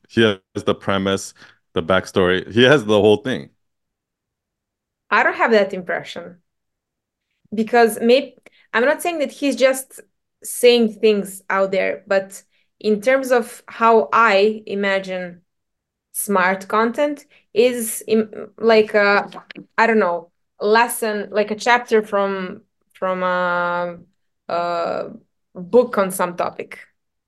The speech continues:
Speaker 2: So you, you have that kind of introduction. So l-, we are talking about this. When you do this, it happens like this, la, la, la, la. It is boring, but it kinds of give you broader picture. But he, from that broader picture, he's choosing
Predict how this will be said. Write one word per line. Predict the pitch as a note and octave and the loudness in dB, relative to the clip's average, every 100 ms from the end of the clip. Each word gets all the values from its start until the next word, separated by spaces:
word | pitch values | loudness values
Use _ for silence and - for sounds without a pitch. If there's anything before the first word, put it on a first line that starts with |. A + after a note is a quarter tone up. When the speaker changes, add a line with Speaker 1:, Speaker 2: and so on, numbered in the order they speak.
| _ _ _ _ | _ _ _ _
Speaker 2:
So | - - | -2 4
you, | A3 A3 A3 | 6 6 4
you | A3 A#3 | 2 0
have | A#3 B3+ A3 | 2 2 2
that | B3 B3+ B3 | 2 0 0
kind | A3 G#3+ | 0 0
of | G3+ - | -4 -8
introduction. | G3 G#3 G#3 G3 - - - - - _ _ _ | -4 -4 -2 -2 -4 -6 -16 -18 -20 _ _ _
So | - G3+ G3 G3+ | -4 4 4 4
l-, | G3+ - | 0 -2
we | G#3 | 2
are | A3+ A3 | 4 4
talking | G#3 G#3 | 0 -2
about | F#3 F3 F3 | -4 -6 2
this. | G#3+ A3 G#3+ - - _ - | 4 4 0 -8 -16 _ -8
When | G3+ | -2
you | G3 | -2
do | G3 G3 | 2 2
this, | G3 A3 G#3+ - | 6 6 6 0
it | G3+ | -8
happens | - G3 G3 F3+ | -4 -4 -4 -4
like | F#3 F3+ | -4 0
this, | G#3+ A3 G#3+ | 4 4 2
la, | G3 F#3+ | 0 2
la, | F#3 | 2
la, | F3+ | 0
la. | E3+ - | -2 -4
It | - G#3+ | -6 -2
is | C4+ C#4 | -2 -2
boring, | A3 G#3 F#3+ A#3 B3 _ _ _ _ | 2 4 4 0 -4 _ _ _ _
but | G#3 G3+ | 0 0
it | G#3+ | 0
kinds | A#3+ C4 C4 | 2 2 0
of | G#3+ | -2
give | G#3+ B3 | -2 -4
you | A#3+ A#3+ A#3 F#3 | 0 2 2 2
broader | G3+ G#3+ G#3+ G#3 | 2 4 4 0
picture. | - G#3+ - F#3 | -4 -10 -8 -4
But | F#3 | -4
he, | - - - | -6 -16 -10
from | G3+ G3+ | -4 0
that | B3+ C4+ | 0 2
broader | A#3+ A#3 A3+ | 2 4 4
picture, | A3 G#3+ C4+ | 2 2 -6
he's | B3+ A#3+ A3 | -6 -6 -8
choosing | - A#3+ A3+ A#3 A3 - | 0 2 4 4 2 -4